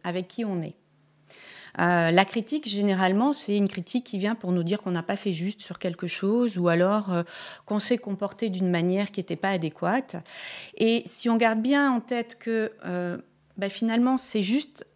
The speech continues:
la manière dont on s'est comporté ou ce qu'on a fait qui n'était pas de la bonne manière et que ça remet aucunement en question qui on est, donc notre être, déjà, ça peut nous aider à accepter un peu mieux la critique. Après, comme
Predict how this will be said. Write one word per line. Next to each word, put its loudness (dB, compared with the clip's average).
la 0
manière 2
dont -2
on -4
s'est -4
comporté -6
ou -6
ce -6
qu'on 2
a 4
fait -2
qui -12
n'était -8
pas -6
de -4
la -2
bonne 0
manière -2
et 2
que 2
ça 2
remet 2
aucunement -2
en 0
question -4
qui 0
on 2
est, 0
donc -10
notre -6
être, -8
déjà, 2
ça -8
peut -6
nous -2
aider 0
à 0
accepter -8
un -4
peu -6
mieux 0
la -4
critique. -14
Après, 2
comme 2